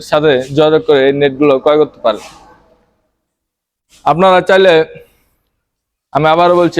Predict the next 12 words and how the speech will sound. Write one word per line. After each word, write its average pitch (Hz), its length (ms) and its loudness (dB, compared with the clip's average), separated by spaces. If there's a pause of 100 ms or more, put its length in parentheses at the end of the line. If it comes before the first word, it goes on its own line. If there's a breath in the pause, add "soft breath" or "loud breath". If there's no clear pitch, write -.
আপনারা 175 300 -2
চাইলে 175 220 2 (320)
আমাদের 151 360 0
কাছ 151 120 2 (100)
থেকে 143 160 0 (140)
সব 139 140 0 (160)
সাইজ 139 320 0 (180)
এবং 135 120 0 (100)
কি 139 80 0 (100)
গ্যাপের 127 300 -2 (480)
জিআই 151 240 0 (100)
নেট 135 160 -2